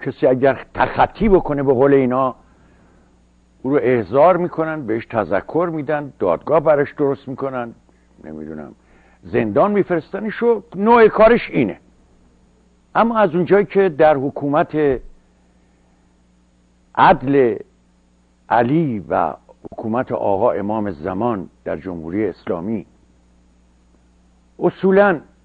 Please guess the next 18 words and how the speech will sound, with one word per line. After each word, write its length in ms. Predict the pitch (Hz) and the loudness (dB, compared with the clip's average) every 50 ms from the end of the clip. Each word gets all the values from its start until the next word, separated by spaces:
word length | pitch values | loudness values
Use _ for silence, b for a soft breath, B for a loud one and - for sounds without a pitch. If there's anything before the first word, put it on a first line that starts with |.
| _ _ _ _ _ _ _ _ - | _ _ _ _ _ _ _ _ -18
کار 340 | - - 127 135 160 170 139 | -10 -2 0 2 4 4 4
بر 260 | 107 120 131 120 - - | 4 2 2 2 2 -2
این 160 | 156 165 160 | -2 -2 0
منوال 580 | 147 131 123 120 107 104 87 104 104 98 87 | 0 0 0 0 0 0 2 2 2 2 2
هست 320 | 85 92 85 73 - _ _ _ _ _ _ _ _ _ _ _ _ _ _ _ _ _ _ _ _ _ _ | 0 -4 -6 -6 -8 _ _ _ _ _ _ _ _ _ _ _ _ _ _ _ _ _ _ _ _ _ _
که 120 | - - 170 | -8 -8 -6
شما 580 | - - - 165 170 170 175 190 202 190 170 | -6 -6 -4 -2 -2 0 0 0 -2 -2 -4
اگر 300 | 156 175 175 170 190 185 | -4 -4 0 2 0 0
کوچکترین 920 | - - - - 175 165 - - - 160 - - - - 156 151 151 135 | 0 -2 -8 -6 -6 -6 -6 -4 -6 -6 -6 -6 -4 -2 -2 0 -2 -2
تخطی 680 | - 151 156 131 - 151 143 - - - 202 226 175 151 | -2 -4 -4 0 2 0 0 0 0 -4 -2 0 0 0
از 280 | - 104 107 87 78 73 _ _ _ _ _ _ _ _ _ _ _ _ _ _ _ _ _ _ _ _ _ _ _ _ _ _ _ _ _ _ _ _ - | 0 0 -2 -2 -4 -8 _ _ _ _ _ _ _ _ _ _ _ _ _ _ _ _ _ _ _ _ _ _ _ _ _ _ _ _ _ _ _ _ 0
قوانین 720 | 98 113 127 123 131 135 131 127 139 156 180 - 202 208 180 | 2 2 4 4 4 4 4 4 2 0 0 -2 -2 -4 -2
جمهوری 380 | 131 147 143 139 139 135 123 147 | 0 0 2 2 2 2 2 2
اسلامی، 380 | 127 104 - - 147 170 208 | 2 0 0 0 0 0 0
که 120 | - 226 202 | 0 -2 -2
چه 140 | - 208 202 | 0 2 2
عرض 180 | 202 151 - | 2 2 0
کنم، 320 | - - 107 85 80 - | -2 -6 -6 -6 -6 -10